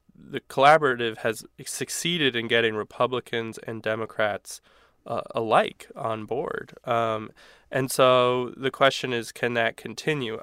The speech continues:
I think there's a division here between the Chris Sununus and, uh, the Paul LePages up in Maine, who've shown some outright hostility towards Reggie as it exists and are very unlikely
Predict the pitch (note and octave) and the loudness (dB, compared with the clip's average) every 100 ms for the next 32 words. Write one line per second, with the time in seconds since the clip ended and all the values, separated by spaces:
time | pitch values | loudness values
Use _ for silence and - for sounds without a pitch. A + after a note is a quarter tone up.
0 | - D#3 D#3+ A3 G#3 F3+ C#3+ B2+ B2 C#3 | -6 -4 -4 -2 -2 -2 -4 -6 0 0
1 | C3 B2 A2+ - _ - C#3 B2 A2+ A#2 | 0 -2 -6 -10 _ -6 0 0 0 -4
2 | - B2+ B2 A#2+ A#2 - - - _ _ | -4 -2 -2 -2 -6 -12 -20 -20 _ _
3 | - - C#3 - - A#2+ C3+ C3+ C3 B2 | -12 -4 -2 -2 -4 -2 -2 0 0 -2
4 | A#2+ - G#3+ A#2+ A2+ A2+ A2 A2 - - | -4 -10 -6 -2 -2 -2 -4 -8 -14 -8
5 | A2+ G#2 G#2+ G2 - A#2+ A#2 A2+ - C3+ | -6 -6 -6 -8 2 4 4 0 -2 0
6 | B2 B2 A2+ G#2+ C3 A#2+ A#2+ A#2+ A#2 A2 | 0 -2 -6 -6 -8 -10 -6 -4 -6 -8
7 | - - - - C3 A2+ - C3 A#2+ A2+ | -14 -20 -20 -4 -4 -2 2 2 2 -6
8 | - A#2+ B2+ A#2+ A#2 - - A2+ G#2+ - | 0 2 2 4 2 2 0 2 2 0
9 | - C3+ C3+ A2+ G#2+ - A#2 A2+ G#2+ - | -2 0 0 -2 -8 -4 -2 0 -2 -6
10 | - - A#2+ A2+ A2+ G#2+ A2 A2+ G#2 G#2 | -18 -4 0 0 0 -2 -2 -2 -8 -6
11 | G#2+ B2 A2+ G#2+ G#2+ G2+ A#2 A#2 B2 A#2+ | 0 2 2 -2 -6 -8 -6 -2 0 0
12 | G#2+ G#2 G#2 G#2 G#2+ G#2+ | -2 -4 -8 -6 -4 -4